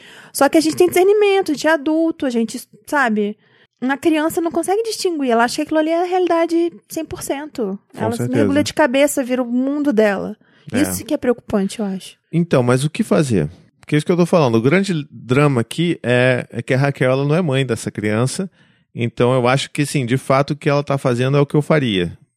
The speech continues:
Speaker 2: com alguma criança que eu me
Speaker 1: Ah, eu
Speaker 2: importo
Speaker 1: também.
Speaker 2: que não é meu filho.
Speaker 1: Claro.
Speaker 2: É sensibilizar, é conversar, é falar com a mãe, dar uns toques, mandar uns textos, uns vídeos e tentar fazer com que essa mãe se sensibilize pra essas questões. Se isso não for uma questão pra essa mãe,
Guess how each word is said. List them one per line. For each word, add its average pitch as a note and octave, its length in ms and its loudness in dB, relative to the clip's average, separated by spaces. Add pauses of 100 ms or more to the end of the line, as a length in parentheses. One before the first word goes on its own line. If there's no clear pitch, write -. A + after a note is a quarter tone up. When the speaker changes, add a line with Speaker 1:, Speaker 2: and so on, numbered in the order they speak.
(260)
Speaker 2:
com G#2 400 -2
alguma G#2+ 320 -2
criança G#2 360 -4
que - 140 -2
eu A#2 80 6
me C4+ 100 4
Speaker 1:
Ah, B3 60 2
eu A#3 40 2
Speaker 2:
importo A3 300 4
Speaker 1:
também. C4 200 0
Speaker 2:
que C#3 160 2
não C3 160 0
é B2+ 80 -2
meu C3+ 140 2
filho. A2+ 380 0
Speaker 1:
Claro. B3 520 -4 (160)
Speaker 2:
É G#2 460 2
sensibilizar, B2 880 0
é A2 60 2
conversar, A2+ 720 0
é - 20 -2
falar G2+ 240 -2
com A2 120 -6
a B2 60 0
mãe, A#2 260 0
dar G#2 120 0
uns A2 160 -6
toques, A2+ 400 0
mandar G#2+ 180 -2
uns A#2+ 160 -4
textos, A2 460 -2
uns A2 200 -4
vídeos G#2+ 380 -4
e B2+ 200 -6
tentar D3 360 -2
fazer D3 260 0
com D3+ 60 -14
que - 80 -8
essa D#3+ 200 -2
mãe D3 260 2 (680)
se - 240 -14
sensibilize D3+ 640 2
pra D3 100 2
essas C#3 200 -2
questões. C3+ 640 0 (420)
Se - 200 -2
isso G#3+ 180 0
não G#3 140 4
for G3+ 140 0
uma F3+ 140 2
questão D3+ 440 2
pra D3+ 140 0
essa B2+ 180 0
mãe, C3+ 440 0